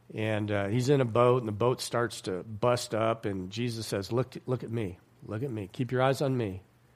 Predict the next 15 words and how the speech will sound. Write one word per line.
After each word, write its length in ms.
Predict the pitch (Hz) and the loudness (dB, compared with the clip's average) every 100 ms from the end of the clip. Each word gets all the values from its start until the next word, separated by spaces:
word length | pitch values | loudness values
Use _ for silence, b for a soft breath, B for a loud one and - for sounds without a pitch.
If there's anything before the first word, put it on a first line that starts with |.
| b b - | b b -6
Don't 160 | 117 139 | 2 4
look 140 | 156 | 6
at 60 | 165 | 4
the 60 | |
boat, 320 | 147 127 117 | 6 6 6
look 160 | 120 - | 2 -2
at 80 | 120 | -2
me, 300 | 123 92 92 - _ _ _ | -2 -4 -8 -20 _ _ _
you 100 | 85 | -10
know. 200 | 87 90 - B B B B B B - | -10 -10 -16 B B B B B B 2
Don't 180 | 139 175 | 6 8
look 120 | 175 | 6
at 120 | 139 | 6
fabricated 600 | 170 160 160 175 165 175 | 8 8 6 6 8 10
evidence, 680 | 135 120 117 120 120 - | 8 6 4 2 -2 -8